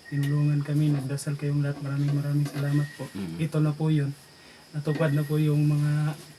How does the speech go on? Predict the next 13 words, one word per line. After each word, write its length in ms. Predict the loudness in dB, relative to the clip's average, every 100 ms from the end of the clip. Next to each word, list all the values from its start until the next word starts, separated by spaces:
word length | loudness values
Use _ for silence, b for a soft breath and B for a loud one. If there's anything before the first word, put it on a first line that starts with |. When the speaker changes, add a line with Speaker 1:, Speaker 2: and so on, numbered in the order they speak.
| -20 -20 -20 -18 -18 -20 -20 -14 -2
Speaker 1:
nagdarasal 720 | 0 4 2 4 2 4 8 8
ninyo. 380 | 8 2 0 -2 -10 -20 -20 -16
So, 320 | -2 0 0 -6 -18 -20 -18 -18 -20 -20 -20 -2
sana 300 | 2 2 0
po 160 | -4
subaybayan 560 | -2 -2 2 4 4 2
niyo 80 | 0
pa 100 | -6
po 160 | -8
kami 240 | -10 -10 -12 -14 -18 -20 -20 -20 -18
sa 180 | -8 -6
Speaker 2:
Mm. 120 | -4
Speaker 1:
lahat 200 | -2 -4